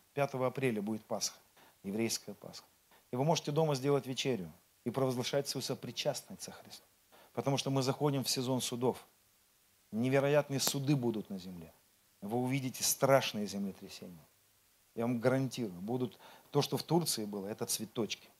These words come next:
Потрясающие будут землетрясения, наводнения, и цунами будет большое. И будут проблемы с...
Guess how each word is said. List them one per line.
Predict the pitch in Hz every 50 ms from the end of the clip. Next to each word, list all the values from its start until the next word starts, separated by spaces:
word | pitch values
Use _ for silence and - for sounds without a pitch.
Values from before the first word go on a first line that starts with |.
| _ _ _ _ _ _ _ _ _ _ _ _ _ _ _ _ -
Потрясающие | - 120 - 139 135 - - - 160 147 139 123 - - 127 120
будут | 110 123 117 113 104
землетрясения, | 101 113 117 113 - 117 - - - 110 101 98 98
наводнения, | 107 110 117 127 131 131 127 139 147 131 110 98 90 82 80 - - - - - -
и | 117
цунами | 107 - 139 139 139 156 156 151 139 123
будет | 110 98 101 98 98 90
большое. | 87 95 90 - - - - - 95 - - _ _ _ - - - - - - -
И | 113
будут | 110 127 143 143 143 139 -
проблемы | 147 139 139 143 143 156 156 151 151 143
с... | - - - -